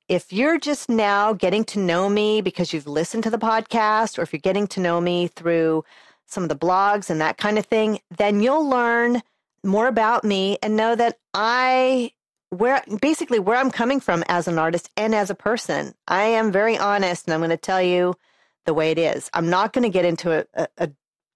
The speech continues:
a silly argument over stupid stuff. And I don't dwell on one or two negative people, but I do know that for a lot of artists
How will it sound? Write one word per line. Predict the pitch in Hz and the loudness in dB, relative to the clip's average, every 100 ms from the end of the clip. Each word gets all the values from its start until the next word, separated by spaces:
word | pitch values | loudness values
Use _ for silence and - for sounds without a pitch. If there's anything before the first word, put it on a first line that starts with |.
| _ _ _ 160 | _ _ _ -12
a | |
silly | - - 226 240 | -12 -6 -2 0
argument | 165 190 180 160 151 | 2 2 0 0 0
over | 160 151 | -2 -4
stupid | - - - - | -6 -10 -10 -12
stuff. | - - - _ _ - | -8 -6 -8 _ _ -4
And | 190 - | -4 0
I | 202 | 0
don't | 254 240 180 | 2 0 -2
dwell | 170 185 180 180 | 0 2 2 0
on | 175 165 156 | 0 0 0
one | 180 | 0
or | 185 | 0
two | - 180 | -2 -2
negative | 160 160 165 - | 0 0 -2 -6
people, | - 196 180 165 160 160 _ _ _ _ _ | -4 -4 0 0 0 -4 _ _ _ _ _
but | - 170 170 - - | -2 0 0 -2 -4
I | 170 175 - | -2 -4 -4
do | 240 269 | 0 2
know | 240 214 208 202 | 2 2 2 2
that | 180 160 - _ _ | 2 0 -4 _ _
for | _ - | _ -2
a | 151 | 0
lot | 170 185 226 | 2 2 2
of | 214 | 0
artists | - 180 180 180 - | 0 2 2 0 -4